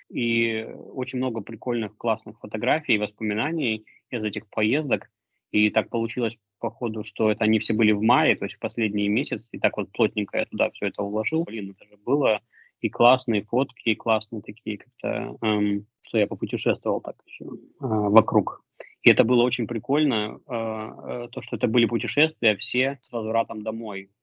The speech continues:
То есть до сих пор у меня были какие-то путешествия, которые я куда-то приехал и поехал дальше, и поехал дальше, и поехал дальше. Как-то вот так вот. А, это была история с тем, что вот у меня в Сплите дом,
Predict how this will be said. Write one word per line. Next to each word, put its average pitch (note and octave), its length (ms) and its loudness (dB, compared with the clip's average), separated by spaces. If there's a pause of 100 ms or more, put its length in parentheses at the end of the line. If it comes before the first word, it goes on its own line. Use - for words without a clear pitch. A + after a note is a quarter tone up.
(160)
То G#2+ 80 -8
есть G2 180 -10
до G#2+ 80 -8
сих A2+ 180 -10
пор D#3 140 2
у C#3+ 40 4
меня A2+ 140 4
были G#2+ 180 2
какие-то G#2+ 280 -4
путешествия, B2 480 -2
которые G#2+ 300 0
я G#2+ 120 6
куда-то A2+ 360 -4
приехал E3 440 -2 (200)
и A2+ 60 -6
поехал A#2+ 400 0
дальше, G#2+ 420 -2
и G2 40 -18
поехал A2+ 380 -6
дальше, G2+ 400 -8
и - 20 -14
поехал G#2+ 420 -8
дальше. F#2+ 420 -10
Как-то - 220 -14
вот G#2 120 -8
так G2+ 160 -2
вот. - 120 -12 (680)
А, G#2+ 580 6 (100)
это B2+ 240 -6
была A#2 380 -4
история A#2 340 -8
с - 60 -16
тем, A2+ 200 -6
что G#2 400 -6
вот G#2 160 -6
у A2 40 -4
меня G#2 240 0
в - 60 -14
Сплите - 360 -4
дом, A#2+ 300 0